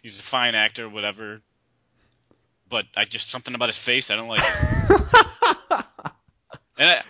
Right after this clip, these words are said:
Speaker 1: part of it, I think, has to do with his character on Grey's Anatomy. I think that's where I first hated him the most.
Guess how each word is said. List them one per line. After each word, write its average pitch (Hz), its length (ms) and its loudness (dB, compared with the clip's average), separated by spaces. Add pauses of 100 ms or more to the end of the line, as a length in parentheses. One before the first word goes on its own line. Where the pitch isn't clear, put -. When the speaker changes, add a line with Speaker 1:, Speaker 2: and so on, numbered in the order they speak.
(160)
Speaker 1:
part 202 240 0
of 208 120 0
it, 220 160 2
I 151 80 0
think, 180 220 -4
has 165 220 -4
to 156 80 -12
do 147 280 -8
with 135 160 -10
his 127 160 -8
character 127 360 -8
on 117 100 -8
Grey's 117 300 -6
Anatomy. 117 580 -2
I 110 60 -18
think 135 140 -6
that's 123 160 0
where 131 60 0
I 107 60 0
first - 280 -10
hated 110 300 -4
him 123 200 -14
the 104 60 -14
most. 101 480 -14